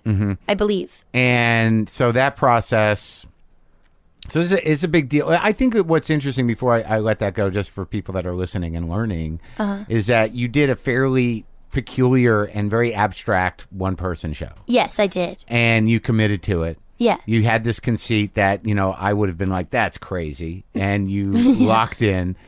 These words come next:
Speaker 2: Yeah.
Speaker 1: and you built around it. You built something out of nothing based on ridiculousness.
Speaker 2: Yeah.
Speaker 1: And it, and it, and it was great.
Speaker 2: I think so. I, I thought it was really beautiful, and it was really high concept, and, like, it was, like, there's so many fucking shitty one people shows where they're just like,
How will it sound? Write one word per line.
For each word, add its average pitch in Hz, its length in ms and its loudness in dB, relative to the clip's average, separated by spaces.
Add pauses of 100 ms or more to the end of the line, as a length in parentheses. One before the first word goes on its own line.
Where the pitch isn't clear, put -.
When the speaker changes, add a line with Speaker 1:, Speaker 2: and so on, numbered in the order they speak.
(120)
Speaker 2:
Yeah. 262 200 4
Speaker 1:
and 104 140 2
you 107 100 2
built 101 380 0
around 90 400 0
it. - 120 -18 (340)
You 113 100 0
built 143 240 2
something 135 340 0
out 117 120 0
of 107 60 -4
nothing 101 360 -2
based 92 260 -4
on 92 120 -6
ridiculousness. 82 800 -10 (240)
Speaker 2:
Yeah. 277 300 2 (120)
Speaker 1:
And 104 160 0
it, 107 140 -2
and 101 180 -2
it, 101 140 -6
and 101 260 -4
it 98 120 -6
was 95 220 -6
great. 87 460 -8 (160)
Speaker 2:
I 302 160 2
think 427 220 -2
so. 262 260 0
I, 254 440 2
I - 20 0
thought 240 280 0
it 202 80 -4
was 190 280 -10 (100)
really 254 360 0
beautiful, 202 440 -2
and 180 100 0
it 185 60 -4
was 190 160 -6
really 254 440 -2
high 220 180 -2
concept, 202 540 -2
and, 190 120 -2
like, 185 220 -4 (420)
it 240 100 2
was, 294 220 2
like, 277 160 -2
there's 277 140 -2
so 311 160 2
many 330 140 2
fucking 233 420 -2
shitty 226 380 -2
one 202 240 0
people 196 280 -8
shows 185 460 0
where 196 100 -4
they're 185 140 -2
just 185 220 -8
like, 185 220 -2